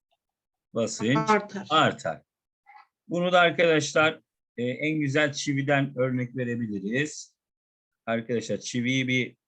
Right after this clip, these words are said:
Speaker 1: bu şekilde bir de ters tarafıyla zemine koyduğumda,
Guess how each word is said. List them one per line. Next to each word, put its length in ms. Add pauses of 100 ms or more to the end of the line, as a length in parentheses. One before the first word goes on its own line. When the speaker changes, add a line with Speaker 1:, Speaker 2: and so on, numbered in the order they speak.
(200)
Speaker 1:
bu 120
şekilde 520
bir 100
de 160
ters 520
tarafıyla 680
zemine 540
koyduğumda, 760